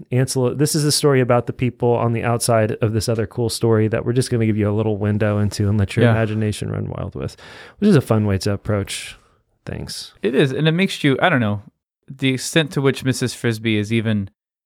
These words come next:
Speaker 2: it's like there's the whole background of her husband, which makes her grieved.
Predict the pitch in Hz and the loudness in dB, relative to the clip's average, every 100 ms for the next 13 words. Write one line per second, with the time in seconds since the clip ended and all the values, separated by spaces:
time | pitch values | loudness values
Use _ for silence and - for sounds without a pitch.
0 | - 156 - 120 113 - _ _ _ _ | -6 -2 2 2 2 -14 _ _ _ _
1 | 113 117 120 113 - 104 120 123 113 113 | -8 2 4 2 -2 -4 -2 -2 -2 0
2 | 113 98 117 104 95 92 135 127 127 117 | 0 2 -2 -2 -2 0 0 0 -2 -2
3 | 98 - 95 92 - 90 92 - 117 117 | -6 -6 -6 -6 -6 -6 -6 -2 0 2
4 | 117 110 | 0 -4